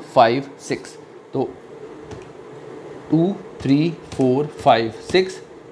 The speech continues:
माइनस वन, ये मेरा आंसर आता है ज़ीरो पॉइंट वन सिक्स फ़ोर ज़ीरो फ़ाइव।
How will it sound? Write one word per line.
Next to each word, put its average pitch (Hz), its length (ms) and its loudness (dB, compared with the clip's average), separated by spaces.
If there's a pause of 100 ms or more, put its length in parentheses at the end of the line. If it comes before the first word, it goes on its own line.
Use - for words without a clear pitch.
(140)
माइनस 190 500 4
वन, 139 260 2 (340)
ये 156 100 4
मेरा 160 200 6
आंसर 139 240 2
आता 143 140 4
है 170 60 2
ज़ीरो 156 440 4 (120)
पॉइंट 139 380 -2
वन 135 200 0
सिक्स 143 300 -4
फ़ोर 131 220 2
ज़ीरो 117 220 2
फ़ाइव। - 300 4